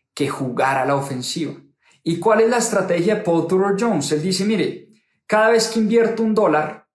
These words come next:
invierto pensando en que me voy a ganar cinco. Me voy a ganar cinco dólares. Por una razón muy sencilla.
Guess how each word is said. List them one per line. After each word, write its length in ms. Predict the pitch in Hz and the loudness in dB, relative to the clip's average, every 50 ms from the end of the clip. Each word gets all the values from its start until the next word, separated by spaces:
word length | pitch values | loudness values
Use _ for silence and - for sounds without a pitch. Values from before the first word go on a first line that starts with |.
| _ _ _ _ _ _ _ _ _ _ _ _ | _ _ _ _ _ _ _ _ _ _ _ _
invierto 680 | - 156 147 139 143 160 160 156 156 156 - 185 185 - | -4 -2 -2 0 2 2 2 2 0 0 -2 -4 -2 0
pensando 1000 | - 180 170 170 165 - - 185 165 147 139 139 139 139 143 143 - - - - _ _ _ _ _ _ _ _ _ _ _ _ - | 0 0 0 0 -2 -2 -2 0 0 0 0 -2 -2 -4 -6 -6 -8 -12 -18 -20 _ _ _ _ _ _ _ _ _ _ _ _ -4
en 320 | 185 180 170 160 151 143 - | -2 0 0 0 -2 -2 -4
que 580 | - 147 143 143 143 143 143 - - - _ _ _ _ _ _ _ _ _ _ _ _ | -2 -2 -2 -2 -2 -6 -8 -14 -18 -20 _ _ _ _ _ _ _ _ _ _ _ _
me 140 | - 143 139 | -6 -4 -2
voy 140 | 135 135 139 | -2 0 0
a 80 | 143 | 0
ganar 260 | 151 151 139 127 - | 0 0 -2 -2 -4
cinco. 440 | - - 180 180 156 131 - - - - - _ _ _ _ _ _ _ _ _ _ _ _ _ _ _ _ _ _ | -4 -6 -4 -4 -4 -6 -6 -10 -14 -20 -20 _ _ _ _ _ _ _ _ _ _ _ _ _ _ _ _ _ _
Me 80 | 135 131 | -8 -6
voy 140 | 127 127 139 | -4 -2 -2
a 60 | 143 | 0
ganar 280 | 156 147 131 123 127 | 0 0 -2 -2 -2
cinco 500 | - - - 147 147 139 143 151 156 165 | -4 -4 -2 -2 -2 -2 0 0 2 2
dólares. 600 | 180 175 147 120 - - - - - - - _ _ _ _ _ _ _ _ | 2 2 0 -2 -4 -6 -10 -12 -12 -14 -18 _ _ _ _ _ _ _ _
Por 160 | - 147 147 | -4 -2 0
una 180 | 143 147 160 170 | 0 2 2 0
razón 340 | 170 170 160 - - 143 143 | 0 0 -2 -2 -2 -2 0
muy 120 | 143 147 | 0 -2
sencilla. 600 | 143 156 170 170 - 226 220 175 143 - - - | -2 -2 -4 -4 -2 -2 -4 -4 -4 -8 -10 -12